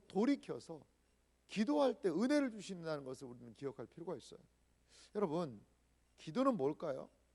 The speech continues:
아이고, 예, 내가 염치가 있지 말이야. 체면, 이런 뭐 염치 차리고 체면 차려서 '아이고, 이렇게 뭐 잘못했는데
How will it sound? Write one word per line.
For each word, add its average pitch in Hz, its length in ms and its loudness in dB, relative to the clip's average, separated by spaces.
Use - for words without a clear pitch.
아이고, 117 580 -8
예, 156 180 -10
내가 147 420 0
염치가 147 540 -2
있지 131 340 -6
말이야. 117 420 -8
체면, 175 560 -8
이런 196 420 10
뭐 160 140 4
염치 160 400 6
차리고 165 440 0
체면 226 420 0
차려서 165 720 0
'아이고, 139 480 -6
이렇게 156 340 -6
뭐 143 220 -6
잘못했는데 147 800 -6